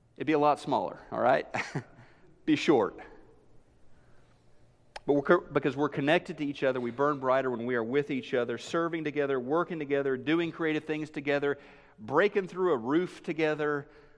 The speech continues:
We're doing stuff like that. Our faith is burning bright. Finally, and I confess, this one is a, is maybe a bit more of a stretch, but I think it's there in the text about breakthrough faith.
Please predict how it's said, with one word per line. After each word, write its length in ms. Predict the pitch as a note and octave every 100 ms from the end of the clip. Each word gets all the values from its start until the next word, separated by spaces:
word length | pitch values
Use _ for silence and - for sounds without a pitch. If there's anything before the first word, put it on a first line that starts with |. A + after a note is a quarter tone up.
| _
We're 100 | -
doing 180 | D#3+ A3+
stuff 280 | - G3+ E3+
like 220 | D#3+ -
that. 640 | E3 D#3 A#2 - - - - - - -
Our 100 | A#2+
faith 380 | - D#3 D3+ D3
is 120 | B2
burning 500 | A2+ A#2+ A#2+ A2+ A2+ -
bright. 360 | G2+ F#2+ F2+ -
Finally, 400 | D3 E3 E3+ D3+
and 80 | C3+
I 80 |
confess, 600 | C#3 B2 - C3 A#2+ - - - - _ _ - _ _ _ _ B2
this 280 | D#3 G3+
one 220 | G3+ F#3 D#3+
is 120 | C#3
a, 100 | A#2 A2+ - - -
is 140 | D3+
maybe 400 | D#3 E3+ G#3+ F#3+
a 40 | C#3
bit 320 | A#2+ D#3 F3+
more 260 | D#3+ D3+ C#3+
of 80 |
a 40 | A#2
stretch, 440 | - D3 C#3 -
but 100 | B2+
I 80 | A#2
think 220 | C3 C#3
it's 120 | B2
there 260 | A#2 A#2+ B2
in 140 | B2
the 80 | G#2+
text 500 | F#2+ - B2 B2 -
about 300 | - A#2+ A2+
breakthrough 380 | A#2 A#2+ A#2+ A#2+
faith. 400 | - A2+ A#2 -